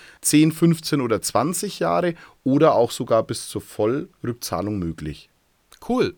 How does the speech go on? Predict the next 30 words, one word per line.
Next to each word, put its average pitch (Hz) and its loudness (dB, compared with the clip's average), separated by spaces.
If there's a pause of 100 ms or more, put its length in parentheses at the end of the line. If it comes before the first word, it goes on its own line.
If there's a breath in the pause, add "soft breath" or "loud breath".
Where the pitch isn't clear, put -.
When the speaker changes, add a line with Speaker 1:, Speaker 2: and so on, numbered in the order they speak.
(100)
Speaker 2:
Und 123 -4
in 120 -2
welcher 113 -2
Höhe 107 4
ist 139 -4
das 151 -8
I 156 -4
S 147 -6
B-Darlehen? 156 -6 (880 soft breath)
Speaker 1:
Ja, 104 4
das - -4
setzt 160 -2
sich - -4 (180)
ein - -20
bisschen 170 -2
unterschiedlich 160 -2
zusammen, 175 -6
auch, 160 0 (280 loud breath)
äh, 139 4
wie 147 0
wir 135 4
hatten 156 -2
mit 139 0
den 131 -2
Einkommensgrenzen, 156 -4
aber 135 -2
normal 117 0
ist - -4
das - -8
Grunddarlehen 139 2